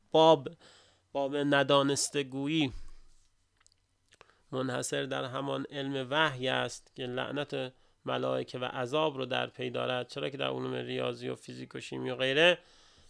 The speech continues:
این مطلب صادق نیست؟" منم همونجا به نظرم عرض کردم که <clears throat> احتمالاً اینجا، اه، منظور، اه، در واقع وحی بوده، علم، یعنی منظور وحی بوده، همین، این روایت رو می‌فرمایه:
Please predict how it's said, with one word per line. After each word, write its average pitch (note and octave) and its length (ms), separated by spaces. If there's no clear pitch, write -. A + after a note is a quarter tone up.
این D#3 180
مطلب D#3 600
صادق D3 500
نیست؟" D#3 240
منم F3 400
همونجا E3+ 420
به D#3+ 100
نظرم D#3+ 520
عرض D#3 340
کردم C#3 500
که C3 260
<clears throat> G#3+ 260
احتمالاً C#3 720
اینجا، D3 600
اه، B2+ 340
منظور، C3 720
اه، C3 200
در B2+ 160
واقع C3+ 480
وحی C3+ 340
بوده، A#2+ 400
علم، C3+ 480
یعنی C#3+ 120
منظور C#3 380
وحی D3 260
بوده، A#2+ 180
همین، C3+ 340
این E3+ 160
روایت B2 300
رو B2 60
می‌فرمایه: A#2 400